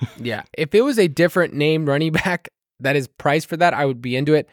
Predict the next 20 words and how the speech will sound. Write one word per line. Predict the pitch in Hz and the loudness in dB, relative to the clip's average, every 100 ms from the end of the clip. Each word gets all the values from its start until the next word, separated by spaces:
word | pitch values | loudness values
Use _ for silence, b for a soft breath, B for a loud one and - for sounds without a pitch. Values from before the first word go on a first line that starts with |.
| _ - | _ -2
Dameon | 165 233 226 | 2 4 4
Pierce | 208 214 | 4 2
is | 190 | 4
only | 185 143 | 2 2
a | |
hundred | 151 180 | 2 4
dollars | 165 156 123 | 6 4 2
more, | 139 131 180 _ _ _ _ _ _ - | 2 2 0 _ _ _ _ _ _ 0
and | 156 156 143 135 120 _ _ _ _ _ _ _ _ _ | 2 2 0 -2 -8 _ _ _ _ _ _ _ _ _
he's | - - 220 185 | -12 0 0 0
kind | - 190 190 | 0 2 4
of | 160 | 4
interesting | 165 196 185 208 202 | 4 2 0 0 0
to | - | 0
me | 202 220 226 _ - | 0 0 -2 _ -6
on | 139 147 | -2 0
FanDuel, | - 165 143 113 104 | 2 2 4 0 -2
at | 135 | -4
least. | 123 113 - - | -2 -4 -4 -8
Uh, | 123 - | -6 -6